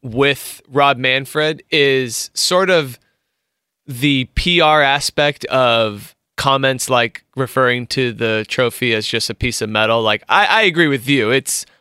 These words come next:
I don't think Rob Manfred, someone who's, s-, you know, making his <laughs> professional living, thinks so poorly of the actual trophy and its meaning that he meant that very literally. But isn't that part of where the frustration comes from the players? Is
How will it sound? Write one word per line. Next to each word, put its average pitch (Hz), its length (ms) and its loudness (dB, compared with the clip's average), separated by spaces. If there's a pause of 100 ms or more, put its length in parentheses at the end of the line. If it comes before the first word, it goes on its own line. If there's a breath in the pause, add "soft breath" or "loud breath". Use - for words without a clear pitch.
(160 soft breath)
I 165 120 2
don't 175 220 2
think 156 240 0
Rob 131 240 4
Manfred, 123 400 0
someone 120 280 -4
who's, 113 520 -4
s-, - 260 -8
you 127 140 -4
know, 107 140 0
making 117 320 -2
his 110 200 -6
<laughs> - 80 -8
professional 135 560 0
living, 120 360 -2
thinks 123 300 -6
so 120 180 0
poorly 120 440 0
of 110 200 0
the 113 140 0
actual 113 340 -2
trophy 117 460 -2
and 104 100 -4
its 101 160 -10
meaning 120 400 -2 (340 soft breath)
that 120 120 0
he 120 120 -4
meant 120 220 -2
that 110 160 2
very 107 240 0
literally. 117 640 0 (580 soft breath)
But 190 140 0
isn't 190 280 0
that 190 180 0
part 175 220 2
of 131 160 -2
where 139 400 2
the 139 120 0
frustration 139 840 0
comes 143 280 -4
from 139 200 -4
the 117 80 -4
players? 156 600 0 (340 soft breath)
Is 123 640 2